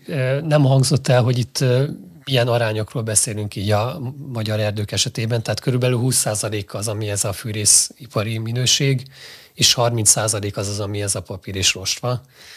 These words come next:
És, ö, hát ami, ö, fontos kapcsolódás itt a, a két, ö, téma között, tehát a klíma meg a természetvédelmi rész között, hogy, ö,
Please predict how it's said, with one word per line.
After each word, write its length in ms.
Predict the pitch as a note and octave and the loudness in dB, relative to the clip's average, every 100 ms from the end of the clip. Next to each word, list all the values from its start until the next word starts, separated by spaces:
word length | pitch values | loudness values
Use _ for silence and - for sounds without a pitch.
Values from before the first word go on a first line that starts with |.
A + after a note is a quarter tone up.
| - - - - - - _ _ _ | -20 -20 -20 -20 -20 -20 _ _ _
És, 260 | B2+ - | 2 4
ö, 200 | C#3 C3 | 4 4
hát 300 | C3 D3 C#3 | 4 2 -2
ami, 520 | - D3+ D3+ D3 D3 | -2 2 6 6 6
ö, 260 | F3+ - C#3 | 2 0 -2
fontos 400 | C3+ D#3 D3 B2 | 4 4 6 4
kapcsolódás 680 | D3+ C3+ - C3 B2+ B2+ - | 4 4 4 4 4 4 2
itt 180 | C3 D3+ | 0 0
a, 240 | B2 C#3+ | 0 0
a 40 | |
két, 440 | C3 - C3 C3 - | -4 -2 -2 -2 -2
ö, 120 | B2+ | 0
téma 440 | A#2+ - B2+ B2 A2+ | 0 0 0 2 0
között, 280 | B2 A2+ A2+ | 0 -2 -2
tehát 200 | A2 - | -2 -4
a 60 | |
klíma 300 | - C3+ B2 | -4 -2 0
meg 140 | A#2 A2+ | 0 0
a 60 | |
természetvédelmi 1040 | A2 A#2 A2+ G#2+ A2 - A2+ A2 A2+ A2+ C3 | 0 -2 0 0 -2 -4 -2 -2 0 0 -2
rész 220 | A#2+ A2+ | -2 -2
között, 340 | - A#2 B2 - | -2 -2 -2 -2
hogy, 300 | - A2 G#2+ | -2 -2 0
ö, 220 | A2 A2 | 2 2